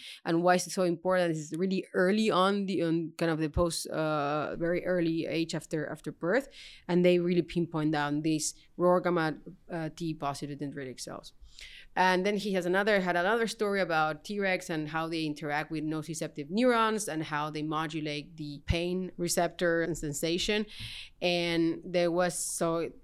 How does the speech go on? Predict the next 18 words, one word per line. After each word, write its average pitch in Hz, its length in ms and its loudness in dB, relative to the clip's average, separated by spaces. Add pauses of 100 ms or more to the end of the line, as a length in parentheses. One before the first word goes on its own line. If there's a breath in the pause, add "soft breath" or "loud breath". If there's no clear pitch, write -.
(100)
particularly 190 800 0
there's 160 280 -2
the 175 80 0
expression 170 800 0 (160)
of 160 200 0
a 156 460 2 (180)
precursor 190 680 2
of - 220 0
an 170 80 2
endogenous 165 600 2 (300)
opioid 180 480 2
neuropeptide 170 1040 2
called - 240 -2 (120)
penk, 190 520 0 (640 loud breath)
and 170 280 6
that 165 260 2
this 180 260 0 (400)
Tregs 185 640 0